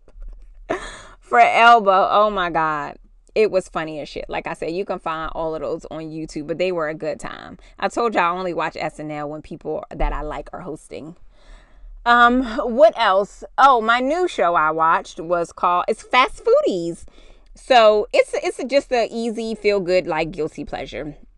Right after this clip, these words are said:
It's about food, and I'm fat, and it's funny, and hello. <laughs> Um, so it has three chefs, and what they're doing is they're recreating fast food items, right? So the chefs are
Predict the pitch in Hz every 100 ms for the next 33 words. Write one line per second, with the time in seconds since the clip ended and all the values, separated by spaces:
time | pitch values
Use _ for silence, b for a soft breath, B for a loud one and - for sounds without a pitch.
0 | - - - - - - 208 - 208 202
1 | 202 208 214 196 170 175 185 160 160 -
2 | 156 160 - 151 151 160 - 151 151 151
3 | 170 170 202 240 208 262 - - - -
4 | 311 480 b b b b b - 185 175
5 | 185 - 247 254 349 262 339 - 214 269
6 | - 160 143 - - - - 185 175 165
7 | 165 160 160 - _ 180 202 208 226 202
8 | 185 180 117 170 170 170 165 170 202 -
9 | 202 175 165 165 160 165 160 160 156 165
10 | - 156 - 139 101 - 151 139 156 113
11 | 170 165 - 220 226 - - 165 165